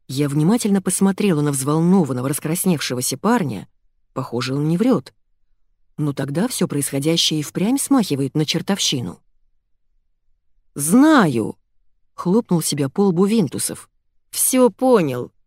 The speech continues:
Майка постаралась. Это ее рук дело". "Это кто?" — оживилась я.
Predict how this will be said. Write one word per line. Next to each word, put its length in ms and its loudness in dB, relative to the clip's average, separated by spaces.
Майка 400 2
постаралась. 640 0
Это 180 2
ее 360 6
рук 160 0
дело". 420 0
"Это 220 -6
кто?" — 320 -4
оживилась 560 -2
я. 260 -8